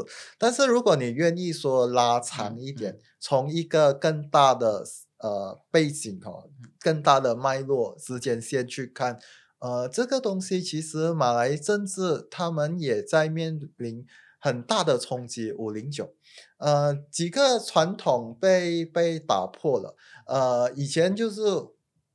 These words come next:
Speaker 1: 以前没有想过说怎样交接的问题嘛。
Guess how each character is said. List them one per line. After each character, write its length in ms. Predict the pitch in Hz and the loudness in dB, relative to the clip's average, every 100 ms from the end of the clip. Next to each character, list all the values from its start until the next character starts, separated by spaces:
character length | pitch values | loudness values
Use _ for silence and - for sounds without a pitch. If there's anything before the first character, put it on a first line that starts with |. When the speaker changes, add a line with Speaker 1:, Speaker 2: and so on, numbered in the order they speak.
| _ _ - | _ _ -8
Speaker 1:
以 120 | 151 | -2
前 200 | 196 247 | 0 0
没 140 | 277 | -2
有 160 | 247 123 | -2 -2
想 340 | - 117 110 - | -2 -2 -2 -2
过 280 | 185 180 | 0 0
说 440 | 156 - 147 135 131 | -2 -2 2 4 2
怎 260 | 120 117 | 0 -2
样 180 | 131 165 | 0 -2
交 300 | 156 131 120 | 2 2 2
接 220 | 117 117 | 0 0
的 140 | 113 113 | 0 -2
问 140 | 127 | -6
题 200 | 127 101 | -10 -16
嘛。 140 | - | -16